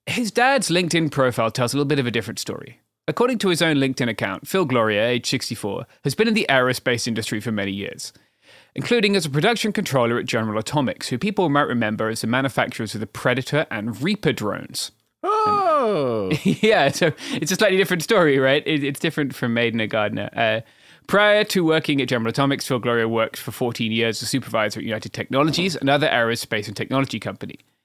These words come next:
Speaker 1: G-, Gloria has clarified later that his parents didn't work in, in those specific fields, the, the son of a maid and a gardener thing, uh, recently, but they did when he was born. So,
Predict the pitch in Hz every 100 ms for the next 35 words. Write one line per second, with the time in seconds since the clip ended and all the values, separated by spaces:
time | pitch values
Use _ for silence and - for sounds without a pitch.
0 | _ _ _ _ - 156 - 196 165 220
1 | 247 220 180 208 - - 165 160 143 180
2 | 156 143 165 160 147 - 160 143 - 135
3 | 120 131 131 117 147 - 131 120 131 123
4 | 120 - - 151 139 - 127 120 120 -
5 | - 113 - 113 - 123 113 113 110 113
6 | 110 107 117 113 110 - 110 104 - 117
7 | - _ _ _ 120 165 214 180 175 156
8 | 139 131 160 127 131 123 123 107 - 123
9 | 107 107 131 214 196 - 120